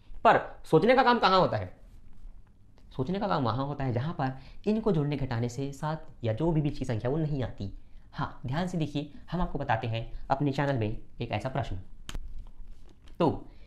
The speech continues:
ये है वो प्रश्न जहाँ पर हमें दिखा तीन चौक बारह। इस नियम के according अगर हम गुणा करके देखते हैं तीन और चार का, मतलब ए और सी का, तो क्या आया भाई? बारह आया। अब जिसको गुणा करके बारह आया उनको मैं जोड़ता हूँ ना तो ग्यारह नहीं होता,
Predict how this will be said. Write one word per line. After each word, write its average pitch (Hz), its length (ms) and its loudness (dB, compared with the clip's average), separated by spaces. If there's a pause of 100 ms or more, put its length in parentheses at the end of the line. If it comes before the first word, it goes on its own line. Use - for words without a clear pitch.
(160)
ये 160 140 10
है 240 60 10
वो 240 120 12
प्रश्न 143 320 6 (100)
जहाँ 160 200 2
पर 226 120 4
हमें 202 160 6
दिखा 160 240 4 (640)
तीन 220 200 6
चौक 202 200 6
बारह। 117 380 4 (360)
इस 214 160 4
नियम 226 180 6
के 240 80 2
according 202 280 4
अगर 196 120 6
हम 196 120 6
गुणा 165 160 8
करके 185 180 4
देखते 151 240 2
हैं 175 120 0
तीन 196 160 2
और 175 100 2
चार 131 260 6
का, 101 340 -2 (220)
मतलब 165 300 2
ए 165 100 6
और 170 140 4
सी 151 200 0
का, 107 180 0 (720)
तो 147 40 -2
क्या 196 140 4
आया 135 180 8
भाई? 143 120 4
बारह 180 260 6
आया। 170 180 4 (500)
अब 127 80 0
जिसको 147 300 6
गुणा 226 160 6
करके 220 220 2
बारह 156 200 8
आया 151 240 6 (200)
उनको 160 200 2
मैं 208 140 4
जोड़ता 127 280 4
हूँ 202 80 2
ना 202 100 2 (140)
तो 120 80 0
ग्यारह 131 880 -4
नहीं 120 220 -2
होता, 143 260 -4